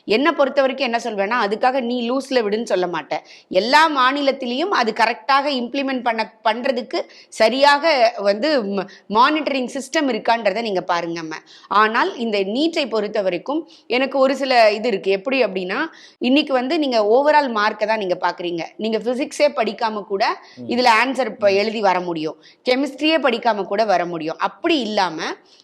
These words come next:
Speaker 1: அ, உங்களுக்கு பிசிக்ஸ்ல ஒரு மினிமம் நீ பத்து கொஸ்டினுக்காவது கரெக்ட் மார்க் எடுக்கணும், கெமிஸ்ட்ரியில ஒரு பத்துக்காவது நீ வந்து மினிமம் அட்டெண்ட் பண்ணி கரெக்ட் ம-, வந்திருக்கணும் அப்படின்னு சொல்லி ஒரு ரேஷியோ ஏதாவது கொண்டு வரலாம் சார். அப்பதான்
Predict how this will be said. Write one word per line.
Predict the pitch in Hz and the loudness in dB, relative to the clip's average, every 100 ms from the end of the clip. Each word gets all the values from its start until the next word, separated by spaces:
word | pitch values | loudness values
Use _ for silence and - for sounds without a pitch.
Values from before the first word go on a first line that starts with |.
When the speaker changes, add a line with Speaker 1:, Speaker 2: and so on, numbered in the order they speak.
| - | -2
Speaker 1:
அ, | 233 226 226 | 2 4 2
உங்களுக்கு | 233 233 233 | 0 -2 -2
பிசிக்ஸ்ல | 247 277 339 - 302 311 320 | 0 0 0 0 0 2 0
ஒரு | 247 226 | -2 -2
மினிமம் | 240 277 320 294 | -2 0 0 -2
நீ | 233 | -2
பத்து | 220 202 - | -2 -4 -2
கொஸ்டினுக்காவது | 254 240 277 262 240 247 240 | -2 0 -2 -2 0 -2 -2
கரெக்ட் | 208 202 | -4 -4
மார்க் | - 196 185 | -4 -4 -2
எடுக்கணும், | 180 170 175 170 165 - - - - | -4 -4 -4 -2 -4 -6 -20 -2 2
கெமிஸ்ட்ரியில | 269 302 - 339 311 | 2 2 0 2 4
ஒரு | 262 214 | 2 2
பத்துக்காவது | 220 214 277 262 262 277 | 0 -2 -4 2 2 2
நீ | 269 214 | -4 -2
வந்து | 190 214 247 | -2 -2 -2
மினிமம் | 214 233 247 233 190 | -2 -2 -2 -2 -2
அட்டெண்ட் | 254 269 254 | -2 -4 -4
பண்ணி | 233 269 330 - - - | -6 -4 -6 -8 -14 -2
கரெக்ட் | 233 254 - | 0 0 -2
ம-, | 214 185 | -4 -2
வந்திருக்கணும் | 190 220 202 190 170 180 170 - - | -2 0 -2 -2 -2 0 -2 -8 -2
அப்படின்னு | 220 240 320 | 0 2 -2
சொல்லி | 311 247 311 | -2 0 0
ஒரு | 330 233 | 2 2
ரேஷியோ | 214 240 302 302 294 | 4 2 2 2 4
ஏதாவது | 220 190 196 214 220 | 4 4 4 4 0
கொண்டு | 220 202 208 | -2 0 0
வரலாம் | 175 165 156 | 0 -2 -4
சார். | 170 165 | -4 -4
அப்பதான் | - 240 | -2 -2